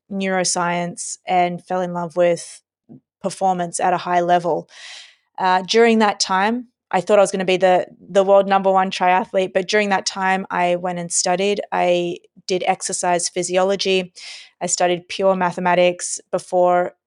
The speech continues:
going into medicine and science. And so that's what I, I'm, I'm doing now. So Neuroathletics, which is my company, is literally the intersection of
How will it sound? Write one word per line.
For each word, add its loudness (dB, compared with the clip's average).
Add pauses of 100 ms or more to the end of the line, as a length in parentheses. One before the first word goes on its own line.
going 2
into -6
medicine -4
and -8
science. -6 (540)
And 4 (380)
so 4 (420)
that's 0
what 2
I, 2
I'm, -2
I'm -6
doing -2
now. -4
So -4
Neuroathletics, 0
which -10
is -8
my -6
company, -8 (480)
is 2
literally 2
the -4
intersection -4
of 0